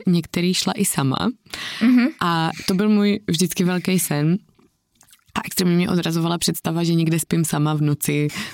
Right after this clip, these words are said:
Speaker 1: v lese, i když si myslím, že v lese je to bezpečnější než tady ve městě.
Speaker 2: <laughs>
Speaker 1: Ale, a, ale vlastně jsem si říkala, tak jednak, jak se balí člověk na trek, který prostě má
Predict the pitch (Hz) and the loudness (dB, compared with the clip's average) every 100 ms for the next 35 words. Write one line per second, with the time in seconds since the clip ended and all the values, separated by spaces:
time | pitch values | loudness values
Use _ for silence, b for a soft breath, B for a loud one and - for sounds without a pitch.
0 | B 147 135 131 - 87 - 165 175 180 | B -2 0 -2 -2 -2 0 2 2 2
1 | 165 156 220 175 147 139 - 226 214 165 | 2 2 2 2 0 0 -2 -2 0 -2
2 | 147 - - 185 180 196 175 165 - - | -2 -4 -2 0 2 2 2 2 0 -2
3 | - _ - - - - 160 156 - 302 | -4 _ -8 -4 -4 -2 -2 0 -4 -6
4 | B 262 262 311 226 - 269 - - - | B 0 2 0 0 -2 -6 -6 -14 -20
5 | _ _ - 208 180 175 170 170 - 185 | _ _ -4 0 2 2 0 0 0 0
6 | 170 165 160 160 165 - - 208 202 196 | 2 2 2 0 0 -2 0 2 2 0
7 | 208 202 196 190 180 180 170 175 - B | 0 0 0 0 0 -2 -2 -6 -8 B
8 | B B B B B B B B - 208 | B B B B B B B B 0 2
9 | 165 143 151 - _ - 175 202 - 202 | 2 0 -4 -12 _ -2 -2 0 0 0
10 | 208 196 - 147 139 135 - 196 - 170 | 0 0 -2 -2 -2 -2 -2 -4 -2 -2
11 | 147 - - - 180 - - 175 165 160 | -2 -2 -2 -2 -4 -8 -4 -2 -2 -2
12 | 170 - 170 165 160 - 180 175 170 | -2 0 -2 0 -2 0 0 2 0